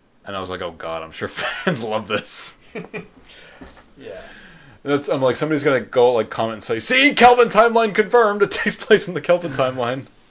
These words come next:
Speaker 2: Yeah, well, yeah.
Speaker 1: Yeah. So, uh, we've definitely gone quite a bit.
Speaker 2: I know, I
Speaker 1: Um,
Speaker 2: was surprised.
Speaker 1: yeah.
Speaker 2: Good
Speaker 1: I have
Speaker 2: for
Speaker 1: to
Speaker 2: us. So we're in the bonus content
Speaker 1: I have to get
Speaker 2: time,
Speaker 1: to the theater.
Speaker 2: everybody.
Speaker 1: I have to get to the theater in seventeen
Speaker 2: You do. You have
Speaker 1: minutes.
Speaker 2: to get to the theater. You have to
Speaker 1: The
Speaker 2: grab your monocle
Speaker 1: The
Speaker 2: and
Speaker 1: theater.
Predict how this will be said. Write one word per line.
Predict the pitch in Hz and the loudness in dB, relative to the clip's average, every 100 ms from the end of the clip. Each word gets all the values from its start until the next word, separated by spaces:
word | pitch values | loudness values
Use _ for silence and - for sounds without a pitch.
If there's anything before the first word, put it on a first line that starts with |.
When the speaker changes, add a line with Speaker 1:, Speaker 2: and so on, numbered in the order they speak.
| _ - - - - - - _ - 113 | _ -20 -20 -20 -20 -20 -20 _ -20 -20
Speaker 2:
Yeah, | 110 101 | -20 -18
well, | 120 143 | -16 -16
yeah. | 127 110 - - - - _ - | -18 -20 -20 -20 -20 -20 _ -16
Speaker 1:
Yeah. | 90 76 - _ - _ - - | -12 -12 -16 _ -20 _ -20 -20
So, | - 131 110 101 - | -6 -2 -2 -4 -10
uh, | - 113 107 | -10 -6 -4
we've | 113 117 | -4 -6
definitely | 143 147 127 | -6 -6 -4
gone | 113 107 101 | -2 -2 -6
quite | - 95 | -6 -6
a | |
bit. | 87 85 - _ | -4 -8 -8 _
Speaker 2:
I | - | -10
know, | 85 | -4
I | 82 160 | -4 -4
Speaker 1:
Um, | 151 | -8
Speaker 2:
was | 160 | -12
surprised. | - 165 208 147 - - _ | -10 -10 -8 -12 -20 -20 _
Speaker 1:
yeah. | - 92 82 80 _ _ _ - - | -14 -10 -10 -12 _ _ _ -20 -12
Speaker 2:
Good | |
Speaker 1:
I | 101 | -8
have | 107 | -6
Speaker 2:
for | |
Speaker 1:
to | 170 | -6
Speaker 2:
us. | 160 | -8
So | 156 | -8
we're | 170 | -6
in | 175 | -6
the | 160 143 131 127 - _ _ _ | -6 -8 -8 -14 -20 _ _ _
bonus | - 127 127 123 - - | -16 -14 -14 -16 -20 -20
content | 135 135 135 110 | -20 -18 -18 -10
Speaker 1:
I | 104 | -8
have | 113 | -6
to | |
get | 117 104 | -8 -10
Speaker 2:
time, | 92 | -14
Speaker 1:
to | |
the | 90 | -14
theater. | 113 107 95 | -8 -6 -6
Speaker 2:
everybody. | - - | -8 -10
Speaker 1:
I | |
have | 104 | -8
to | 113 | -6
get | 110 | -8
to | 95 | -10
the | |
theater | 90 - 95 80 | -14 -10 -10 -10
in | 80 | -16
seventeen | - 87 - - | -14 -14 -12 -10
Speaker 2:
You | 160 | -8
do. | |
You | 135 | -8
have | 160 | -10
Speaker 1:
minutes. | 147 | -10
Speaker 2:
to | 147 | -10
get | |
to | 127 | -14
the | |
theater. | - 160 151 175 170 117 | -16 -12 -10 -10 -10 -8
You | |
have | 120 | -8
to | 110 | -8
Speaker 1:
The | |
Speaker 2:
grab | 107 135 | -8 -8
your | 131 | -8
monocle | 120 120 147 - 107 107 | -10 -10 -10 -12 -16 -12
Speaker 1:
The | 110 | -12
Speaker 2:
and | - | -12
Speaker 1:
theater. | 104 117 110 98 | -2 -2 -2 -8